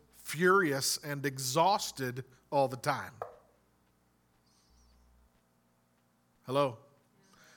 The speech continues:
In Daniel, Satan and the Antichrist will wear down the saints.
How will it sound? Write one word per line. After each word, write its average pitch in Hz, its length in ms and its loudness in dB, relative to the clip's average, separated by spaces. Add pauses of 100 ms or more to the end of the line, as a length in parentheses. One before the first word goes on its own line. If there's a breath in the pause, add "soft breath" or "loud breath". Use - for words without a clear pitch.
(160 soft breath)
In 139 140 -8
Daniel, 160 540 2 (420)
Satan 165 600 -4
and 139 140 -8
the 143 140 -4
Antichrist 151 580 0
will 131 200 -4
wear 147 460 0
down 151 460 0
the 139 80 -6
saints. - 560 -6